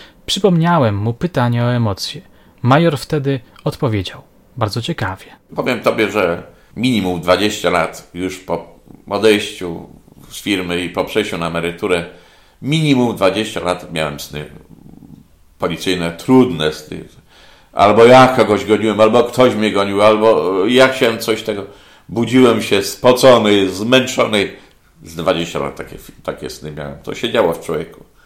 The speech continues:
Speaker 2: Siedziało. Teraz już te sny uciekły mi i dobrze, bo, bo męczyły takie sny. Strasznie męczyły.
Speaker 1: Na prośbę internauty o dziwnym niku zadałem pytanie o zarobki w milicji.
Speaker 2: No,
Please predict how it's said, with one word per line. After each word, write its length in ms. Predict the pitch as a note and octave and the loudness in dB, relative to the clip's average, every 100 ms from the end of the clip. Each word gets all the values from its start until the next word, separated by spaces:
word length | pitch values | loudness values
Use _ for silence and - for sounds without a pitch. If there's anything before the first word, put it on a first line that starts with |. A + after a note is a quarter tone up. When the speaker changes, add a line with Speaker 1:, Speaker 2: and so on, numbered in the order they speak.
| _ | _
Speaker 2:
Siedziało. 500 | - A2+ A#2 F#2 F2 - - _ - | -10 -4 -2 -2 -4 -14 -20 _ -12
Teraz 420 | C3 C3 F#2+ - | -8 -6 -6 -10
już 140 | - | -16
te 120 | - - | -16 -14
sny 200 | F2 E2+ | -14 -14
uciekły 420 | E2 F2 - C2 | -8 -10 -10 -12
mi 200 | D#2+ E2+ | -8 -4
i 100 | F#2+ | 2
dobrze, 360 | G2 D2 D#2 | 0 0 -8
bo, 280 | D#2+ D2+ - - - - - - - - | -8 -10 -10 -18 -20 -20 -20 -20 -20 -4
bo 340 | F#2 D2+ D2+ - G2 | -2 -2 -4 -12 -12
męczyły 460 | F2 G2+ - G2 C#2 | -6 -6 -4 -6 -8
takie 320 | - - - | -12 -16 -16
sny. 260 | - - B1+ | -16 -16 -16
Strasznie 560 | - - - - - - - - - | -16 -10 -8 -8 -12 -18 -18 -20 -18
męczyły. 400 | - C#2+ - - - - - _ - | -18 -16 -16 -16 -18 -20 -20 _ -6
Speaker 1:
Na 80 | C3 | 0
prośbę 320 | - C3 C#3 | 0 0 0
internauty 640 | C3 A#2+ A2+ C3+ D3+ C3 | 0 0 0 0 0 -2
o 80 | G#2 | -4
dziwnym 540 | G#2 C3+ C3 A#2 G2+ | -2 -2 0 -2 -2
niku 400 | G2+ B2+ - C3 - - - | -2 -2 -2 -4 -6 -14 -14
zadałem 420 | - B2 C3+ D#3 A#2+ | -2 2 4 2 -2
pytanie 560 | B2 - C3 B2 - | -6 -4 -2 -2 -2
o 260 | B2 A2+ A#2 | -2 -2 -2
zarobki 600 | A#2 B2 A2 - A#2 A#2+ - | -2 0 0 -4 -6 -6 -8
w 100 | - | -6
milicji. 680 | A#2+ A#2+ A2+ - - D3 - _ - - - | -2 -2 -4 -6 -12 -12 -20 _ -20 -20 -16
Speaker 2:
No, 220 | - D#2 | -8 -8